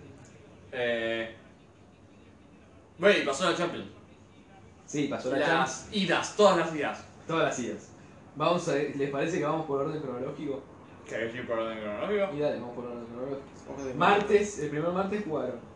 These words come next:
Speaker 3: Pará, antes de esto.
Speaker 1: A ver, antes de la Champions.
Speaker 3: Tenemos
Speaker 1: Más
Speaker 3: un,
Speaker 1: importante.
Speaker 3: <laughs> no, tenemos nu-, se actualizó Anchor y hay una nueva estadística.
Speaker 2: A ver.
Speaker 3: Al
Speaker 1: A
Speaker 3: parecer
Speaker 1: ver.
Speaker 3: tenemos treinta y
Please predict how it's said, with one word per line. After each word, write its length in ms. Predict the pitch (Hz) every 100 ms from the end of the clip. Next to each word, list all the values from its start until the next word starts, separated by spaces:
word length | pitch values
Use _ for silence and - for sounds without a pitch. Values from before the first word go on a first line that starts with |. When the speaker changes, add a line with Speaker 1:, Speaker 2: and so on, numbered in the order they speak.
| -
Speaker 3:
Pará, 300 | 156 160 160
antes 240 | 196 202
de 140 | 165 147
esto. 320 | - 127 - - - - - -
Speaker 1:
A 120 | 101
ver, 180 | 98 110
antes 320 | 107 107 104 95
de 60 |
la 140 | 95 -
Champions. 380 | 113 104 104 - -
Speaker 3:
Tenemos 400 | 165 196 208 139
Speaker 1:
Más 160 | 139
Speaker 3:
un, 60 | 135
Speaker 1:
importante. 440 | 123 113 110 -
Speaker 3:
<laughs> 40 | 208
no, 240 | 220 208
tenemos 500 | 156 170 202 190 175
nu-, 340 | 160 - - -
se 180 | - 160
actualizó 680 | 151 156 147 143 - 190 185
Anchor 540 | 180 170 160 151 - - - - - - - -
y 60 | 165
hay 180 | 180
una 240 | 196 190 165
nueva 380 | 151 170 175 160
estadística. 840 | - - 135 - - 139 131 127 - - - 110
Speaker 2:
A 80 | 110
ver. 260 | 131 190 214 -
Speaker 3:
Al 120 | 151 151
Speaker 1:
A 40 |
Speaker 3:
parecer 340 | 156 147 196
Speaker 1:
ver. 100 | 180
Speaker 3:
tenemos 440 | 185 170 180 175 -
treinta 400 | 165 147 143
y 40 | 147